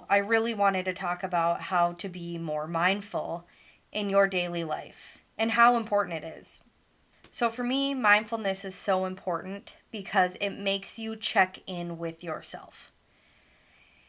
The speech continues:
Being mindful and checking in with yourself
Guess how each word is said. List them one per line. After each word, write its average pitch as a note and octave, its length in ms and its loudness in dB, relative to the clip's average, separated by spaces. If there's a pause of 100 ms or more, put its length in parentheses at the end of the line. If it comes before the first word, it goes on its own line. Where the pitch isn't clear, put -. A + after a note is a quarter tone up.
(720)
Being B3+ 300 2
mindful G#3 540 4
and F3+ 140 0
checking G#3+ 400 0
in G3 180 -2
with G3+ 160 -4
yourself F3+ 800 0